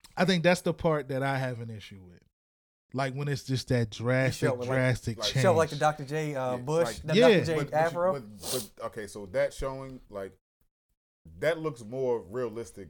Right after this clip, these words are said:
Speaker 3: than, like, the Beijing shit.
Speaker 2: No,
Speaker 1: Oh,
Speaker 2: no,
Speaker 1: yeah.
Speaker 2: yeah,
Speaker 3: Like,
Speaker 2: no,
Speaker 3: 'cause, like,
Speaker 2: right.
Speaker 3: you see niggas like Ray Lewis get on, like, E S P N, like, and you see the
Speaker 2: No, who
Speaker 3: you like,
Speaker 2: was
Speaker 3: yo.
Speaker 2: it?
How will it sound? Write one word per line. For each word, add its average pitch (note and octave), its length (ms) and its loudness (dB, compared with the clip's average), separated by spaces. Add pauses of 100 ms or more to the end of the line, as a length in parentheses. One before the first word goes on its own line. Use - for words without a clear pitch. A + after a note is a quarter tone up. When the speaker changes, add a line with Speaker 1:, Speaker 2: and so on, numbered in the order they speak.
(120)
Speaker 3:
than, F#2 260 -14 (140)
like, G2 160 -12
the F2 60 -18
Beijing F2+ 540 -14
shit. - 260 -20
Speaker 2:
No, A3 240 4
Speaker 1:
Oh, B3 140 8
Speaker 2:
no, A3+ 140 10
Speaker 1:
yeah. D3+ 360 8
Speaker 2:
yeah, G3 120 6
Speaker 3:
Like, - 100 2
Speaker 2:
no, G3+ 160 4
Speaker 3:
'cause, D3 80 0
like, D#3 120 4
Speaker 2:
right. E3 140 6
Speaker 3:
you - 60 0
see G3+ 180 -8
niggas E3 240 -6
like C#3+ 180 0
Ray D3+ 140 0
Lewis D3 300 -2
get C#3 160 -4
on, C#3 160 -6
like, B2+ 180 -4
E C3+ 100 -6
S C3 120 -4
P C3 200 -12
N, B2+ 120 -6
like, B2+ 280 -4
and C#3 80 -10
you D#3 80 -6
see D#3 180 -8
the C3+ 100 -10
Speaker 2:
No, G#3 100 6
who A#3+ 80 8
Speaker 3:
you E4+ 60 4
like, F4 100 8
Speaker 2:
was D4 100 4
Speaker 3:
yo. D#4+ 120 -2
Speaker 2:
it? - 80 -8